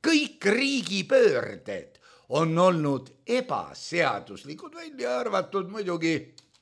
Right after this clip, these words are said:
teise partei võimule hääletamise, mis ei muuda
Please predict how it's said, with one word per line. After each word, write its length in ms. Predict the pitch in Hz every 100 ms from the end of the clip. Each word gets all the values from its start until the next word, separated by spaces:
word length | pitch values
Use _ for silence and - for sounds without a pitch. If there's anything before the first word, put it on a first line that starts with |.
| _ _ _ _ _ - -
teise 360 | 175 180 165 147
partei 540 | 156 156 - 202 165
võimule 440 | 185 339 240 214 185
hääletamise, 760 | 190 196 170 - 175 160 160
mis 440 | 147 156 - - - _ - - - - _ _ -
ei 160 | 202
muuda 460 | 214 262 202 180